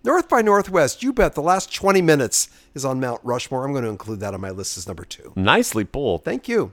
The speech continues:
Speaker 2: All right.
Speaker 1: That makes up for my previous three.
Speaker 2: I didn't think your previous three were bad at all.
Speaker 1: They were cheesy, not as, not as sophisticated or abstract as yours.
Speaker 2: But I don't, I don't think you have to go cheesy
Speaker 1: That's
Speaker 2: or,
Speaker 1: true.
Speaker 2: or, I'm sorry, you don't have to go abstract. Man, you can, it's your,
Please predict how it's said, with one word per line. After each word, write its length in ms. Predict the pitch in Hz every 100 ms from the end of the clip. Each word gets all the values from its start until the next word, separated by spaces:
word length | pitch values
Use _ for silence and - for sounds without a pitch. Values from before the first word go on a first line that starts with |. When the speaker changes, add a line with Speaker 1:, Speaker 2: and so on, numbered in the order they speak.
| -
Speaker 2:
All 60 | 78
right. 400 | 98 135 160 -
Speaker 1:
That 120 | -
makes 220 | 151 -
up 160 | 135 -
for 80 |
my 120 | 117 104
previous 440 | 120 110 95 -
three. 380 | - 107 113 - - -
Speaker 2:
I 80 | 180
didn't 160 | 220
think 140 | 170 170
your 80 |
previous 260 | 170 185 175
three 140 | 190
were 80 | 185
bad 180 | 190 190
at 60 | 202
all. 240 | 269 233
Speaker 1:
They 80 | 202
were 80 | 190
cheesy, 520 | - 247 269 208 156
not 360 | 147 151 190 240
as, 240 | 220 - - -
not 180 | 208 285
as 100 | 320
sophisticated 840 | - 180 - 202 - 160 131 107 113
or 100 | 117
abstract 520 | 113 - 135 123 -
as 120 | 98
yours. 140 | 107
Speaker 2:
But 160 | 151 -
I 20 |
don't, 220 | 170 151 -
I 80 | 127
don't 140 | 127 127
think 180 | 139
you 100 | 143
have 200 | 139 185
to 120 | - 104
go 340 | 87 101 87 - - 101
cheesy 460 | - 113 87 87 85
Speaker 1:
That's 160 | 80
Speaker 2:
or, 40 | 82
Speaker 1:
true. 140 | 107 -
Speaker 2:
or, 200 | 87 78
I'm 120 | 92
sorry, 200 | 90 76 -
you 80 | -
don't 80 | 131
have 120 | 147
to 40 | 143
go 100 | 107
abstract. 600 | 92 85 - 87 76 - _ _ _ _ _ _ _ _ _ _ _ - _ _
Man, 240 | 269 349 254
you 140 | 294
can, 240 | 302 233 220 -
it's 220 | 165 233
your, 240 | 226 247